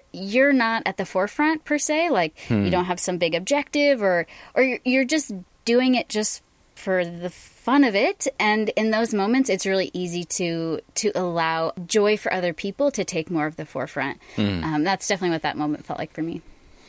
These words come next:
Speaker 2: What made you decide to do it? I mean, was that kind of where you were at in general when you were up there? I imagine that when I think about that, that eighteen-hour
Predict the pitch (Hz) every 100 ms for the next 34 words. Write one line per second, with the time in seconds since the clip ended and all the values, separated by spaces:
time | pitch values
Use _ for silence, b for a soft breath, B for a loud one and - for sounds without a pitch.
0 | B B B - 165 196 196 175 160 170
1 | 160 139 156 143 98 107 110 113 107 117
2 | 117 - - 117 104 98 101 104 98 95
3 | 92 98 101 95 90 92 90 107 113 117
4 | 113 117 110 113 - 131 135 127 110 117
5 | 117 123 139 131 123 107 101 95 - _
6 | _ _ b b b 123 135 180 175 139
7 | 117 98 98 90 98 - 104 101 113 92
8 | 95 92 92 90 85